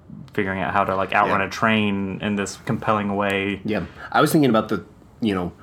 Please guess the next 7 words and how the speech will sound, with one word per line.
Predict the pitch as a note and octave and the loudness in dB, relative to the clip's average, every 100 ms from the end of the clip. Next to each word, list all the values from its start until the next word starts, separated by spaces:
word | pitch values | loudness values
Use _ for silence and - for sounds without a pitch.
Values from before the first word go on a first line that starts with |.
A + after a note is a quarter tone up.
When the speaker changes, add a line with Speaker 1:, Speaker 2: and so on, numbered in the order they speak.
| - - - - | -20 -20 -20 -14
Speaker 2:
the, | F#2 G#2 F#2 D#2+ - - - - - - - - - | -2 0 0 -2 -14 -20 -20 -20 -20 -20 -20 -20 -16
that | A2+ G#2 A2+ G#2+ | -4 2 2 0
f-, | |
physical | - - - - C#3+ B2 A2+ | -6 -18 -18 0 0 2 0
style | A2 G#2+ G#2 | 2 4 4
of | G2+ | 2
humor. | - A#2 G#2 G2+ F2+ | 2 2 4 2 0